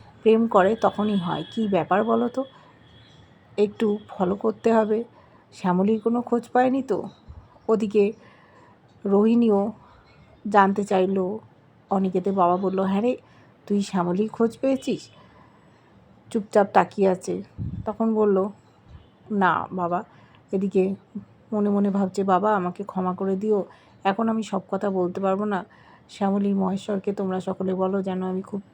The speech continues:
তাড়াতাড়ি এই বাড়িতে ওকে ফিরিয়ে আনতে পারি।" রোহিণীও জানতে চেয়েছিল, ওর চোখটা দেখে মনে হয়েছিল যেন শ্যামলীর খোঁজ জানে। এদিকে শ্যামলী একটা লোক ডেকেছে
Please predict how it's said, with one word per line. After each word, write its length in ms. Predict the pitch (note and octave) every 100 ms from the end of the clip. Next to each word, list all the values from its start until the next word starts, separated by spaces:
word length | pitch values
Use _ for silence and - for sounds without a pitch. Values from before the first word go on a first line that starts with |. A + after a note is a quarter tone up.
| - -
তাড়াতাড়ি 460 | F3+ F3+ F#3 A3
এই 100 | G3+
বাড়িতে 340 | F3+ F3 F3 F3
ওকে 180 | F3 A3+
ফিরিয়ে 320 | G#3+ F#3 F3+
আনতে 240 | E3+ D#3
পারি।" 240 | D#3+ D#3 - - - - - G4+ - - _ -
রোহিণীও 520 | G3 G3+ G#3 A3+ A3
জানতে 320 | G3+ F#3 F#3+
চেয়েছিল, 460 | F#3+ F#3+ F#3 F#3 F#3+ - - - - G#3+
ওর 140 | G3+ -
চোখটা 340 | A3+ A3+ A#3
দেখে 220 | A3+ A3
মনে 200 | G#3 G3+
হয়েছিল 400 | G3 F#3+ F#3+ G3 G#3 _ G#3
যেন 300 | F#3 F3+ G#3+ - - - _ _ _ _ -
শ্যামলীর 500 | - G3+ G3+ F#3+ F#3
খোঁজ 220 | - F3 F#3
জানে। 260 | - - - - - - - - - - - - - - -
এদিকে 520 | A3 G#3 G#3 G3 A3+ - - - - -
শ্যামলী 640 | - G#3+ G#3+ A3 G3 G#3 - - - - - - -
একটা 320 | G3 G3 G#3+
লোক 320 | G3+ G3 G#3 G3+
ডেকেছে 640 | G3 F#3+ F#3 F3+ F#3 G#3